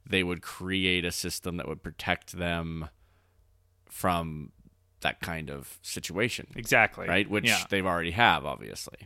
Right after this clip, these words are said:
Speaker 2: He's got that line near the beginning, which is like, "The war, war is too important to be left to the politicians."
Speaker 1: Yeah,
Speaker 2: <laughs>
Speaker 1: right. And I, and I think people like this are so interesting because conspiracy theorists particularly can be very imaginative, but it's actually a lack of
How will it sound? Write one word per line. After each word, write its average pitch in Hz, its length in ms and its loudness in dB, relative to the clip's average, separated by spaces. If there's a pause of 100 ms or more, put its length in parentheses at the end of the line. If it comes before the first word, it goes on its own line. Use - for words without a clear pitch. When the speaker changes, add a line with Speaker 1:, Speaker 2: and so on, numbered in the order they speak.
(120)
Speaker 2:
He's 160 100 -2
got 202 140 12
that 170 120 12
line 147 200 12
near 143 100 8
the 120 80 0
beginning, 123 260 4
which 110 100 0
is - 40 -4
like, 107 220 0
"The 127 200 -6
war, 120 520 2
war 135 260 6
is 120 140 4
too 135 120 -4
important 110 360 -2
to - 80 -10
be 101 80 -4
left 104 240 -2
to - 80 -12
the 98 60 -10
politicians." - 520 -6
Speaker 1:
Yeah, 101 160 6 (140)
Speaker 2:
<laughs> - 120 -2
Speaker 1:
right. 107 240 8
And 143 200 10
I, 143 60 12
and 151 180 8
I 147 140 12 (120)
think 180 260 4
people 156 280 2
like 120 160 8
this 117 160 2
are 107 80 -2
so 101 240 2
interesting 90 640 -2 (420)
because 92 1040 4
conspiracy 120 680 4
theorists 90 500 0 (100)
particularly 95 640 0
can 92 120 -4
be 92 100 0
very 123 340 6
imaginative, 80 1000 -4 (320)
but 113 120 6
it's 107 180 0 (120)
actually 120 580 8
a 90 80 2
lack 92 500 4
of 82 440 -8